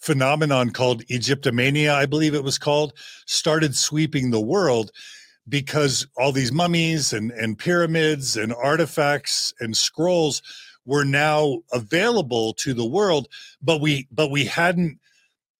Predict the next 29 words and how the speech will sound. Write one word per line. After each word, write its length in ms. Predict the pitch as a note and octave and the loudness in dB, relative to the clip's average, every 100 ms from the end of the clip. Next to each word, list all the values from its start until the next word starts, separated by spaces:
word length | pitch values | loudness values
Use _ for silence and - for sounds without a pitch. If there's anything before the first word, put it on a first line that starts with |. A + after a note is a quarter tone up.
| _ - | _ -6
sort 240 | - F3 | 0 0
of 120 | C#3 | 0
cracked 540 | - E3 D3+ C#3 - A#2 | -2 0 0 -2 -6 -2
the, 140 | C#3+ C#3 _ _ | -2 -2 _ _
the, 360 | C#3 C#3 B2+ C3+ - | -4 -2 -2 -8 -4
um, 320 | A2 A#2 A#2 A#2 _ - | 0 0 -2 -8 _ -10
Egyptian 640 | B2+ A#2+ C#3+ - C#3+ B2 | -2 0 0 0 0 0
hieroglyphics 720 | C3+ C3+ B2 A#2+ B2+ A#2 - | 2 2 2 0 -2 -2 -4
code 460 | - - F#3+ G3 C3 | -8 -2 0 0 0
yet. 240 | A#2 G#2+ - - - - _ - | 2 2 -2 -20 -20 -20 _ -4
I, 160 | B2 A#2+ B2+ | -2 -2 0
I 100 | C3 | 0
believe 400 | C#3 D#3 G#3+ E3+ | 2 2 2 2
that 140 | D#3+ | 0
before 280 | C#3 C#3 E3+ | -2 0 0
Joseph 300 | C#3+ D3+ B2+ | 2 -2 -2
Smith 260 | A#2 C#3+ - | -2 -2 0
got 340 | C#3+ C3+ A2 | 0 0 -2
the, 300 | B2 A#2 A2 - - _ _ _ - | 0 0 0 -6 -20 _ _ _ -4
um, 420 | C3+ C3 B2 A#2 _ _ _ _ _ - | 0 0 0 -4 _ _ _ _ _ -8
got 260 | A#2 C3 C3+ | -2 -2 0
the 80 | C3 | -4
papyra, 680 | C3+ - B2 C#3+ C3 A2+ G#2 - _ - | -4 -2 0 2 2 0 -2 -12 _ -2
the 100 | C3 | 2
Rosetta 360 | B2+ A#2+ B2+ | 2 2 0
Stone 400 | A2+ - C3+ B2+ | -2 0 0 0
had 200 | A#2 A#2+ | -2 -4
been 140 | B2 A2+ | -4 -4
discovered, 720 | G2 - G3+ G3+ D3+ A#2+ | -4 -2 0 2 2 0